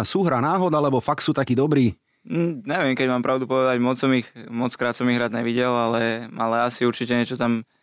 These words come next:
Speaker 2: robia dobre a určite budú mať, e,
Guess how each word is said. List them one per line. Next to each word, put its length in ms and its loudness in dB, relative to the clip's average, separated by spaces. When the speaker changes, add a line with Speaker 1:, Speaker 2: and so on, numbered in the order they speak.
Speaker 2:
robia 340 0
dobre 440 0
a 180 -4
určite 360 -4
budú 140 2
mať, 200 2
e, 80 2